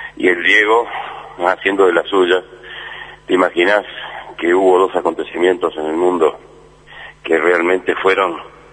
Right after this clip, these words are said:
este, y van a quedar en la historia, ¿no? Eh, la pandemia global, la supuesta, voy a decir yo, eso corre por mi cuenta, y, y que, que va a quedar en la historia, porque nunca pasó algo así. Pero apareció el Diego,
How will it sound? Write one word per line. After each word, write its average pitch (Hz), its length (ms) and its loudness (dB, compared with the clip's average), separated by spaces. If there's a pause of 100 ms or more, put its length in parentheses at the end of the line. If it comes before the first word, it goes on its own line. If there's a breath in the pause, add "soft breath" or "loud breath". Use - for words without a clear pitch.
(500 loud breath)
este, 71 720 -2
y 73 140 -4
van 90 180 0
a 90 80 -4
quedar 90 200 -2
en 87 80 -2
la 76 60 -6
historia, 76 400 0
¿no? 98 260 -2 (320)
Eh, 71 600 -6 (840 soft breath)
la 80 220 -2
pandemia 98 420 2
global, 104 420 4 (800 loud breath)
la - 100 -10
supuesta, 82 520 -2 (160)
voy 76 160 2
a 71 60 4
decir 71 240 -6
yo, 80 280 0
eso 76 300 -6
corre 76 220 -2
por 69 160 -2
mi 69 100 -4
cuenta, 85 420 -2 (640 loud breath)
y, 80 600 -2
y 73 60 -10
que, 87 200 0
que 101 140 -2
va 82 100 0
a 82 60 -2
quedar 90 180 2
en 85 80 2
la 78 60 0
historia, 78 360 0
porque 67 500 -8 (120)
nunca 85 300 0
pasó 71 260 -2
algo 73 160 0
así. 78 260 -4 (840 loud breath)
Pero - 160 2
apareció 98 360 0
el 107 100 -2
Diego, 107 380 4